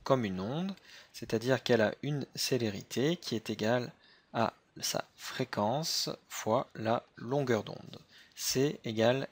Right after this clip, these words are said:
F fois la longueur d'onde lambda. Et donc la propriété remarquable de cette, euh, description ondulatoire de la lumière, eh bien, c'est que cette onde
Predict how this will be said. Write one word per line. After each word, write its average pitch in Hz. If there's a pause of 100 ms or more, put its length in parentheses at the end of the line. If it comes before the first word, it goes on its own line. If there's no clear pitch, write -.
F -
fois -
la 107
longueur 113
d'onde 120
lambda. 113 (460)
Et 135
donc 170
la 123
propriété 147
remarquable 123
de 107
cette, -
euh, 107 (120)
description 120
ondulatoire 113
de 123
la 104
lumière, 110 (560)
eh 131
bien, 165
c'est 143
que 143
cette -
onde 143